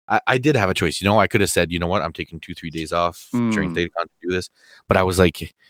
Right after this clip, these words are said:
Speaker 1: at that point, I was like, "You know what? No, this is all about showing, showing them what you're made of and showing them what, like,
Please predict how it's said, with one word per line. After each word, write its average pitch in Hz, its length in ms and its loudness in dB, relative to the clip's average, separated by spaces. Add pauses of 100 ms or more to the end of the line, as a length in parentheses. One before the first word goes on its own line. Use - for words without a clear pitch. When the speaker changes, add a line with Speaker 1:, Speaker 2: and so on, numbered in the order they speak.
(300)
Speaker 1:
at 90 100 -4
that 92 180 0
point, 87 160 0
I 80 40 0
was 73 80 -6
like, - 160 -8
"You 90 40 -2
know 87 80 2
what? 95 220 2
No, 90 360 0
this 85 200 -2
is 85 80 -6
all 87 240 6
about 85 340 2 (560)
showing, 87 720 0
showing 92 300 -2
them 82 160 -2
what 82 120 -2
you're 82 120 -2
made 82 200 0
of 80 160 0
and 80 140 -6
showing 85 260 0
them 80 240 -2
what, 82 220 0 (500)
like, - 180 -4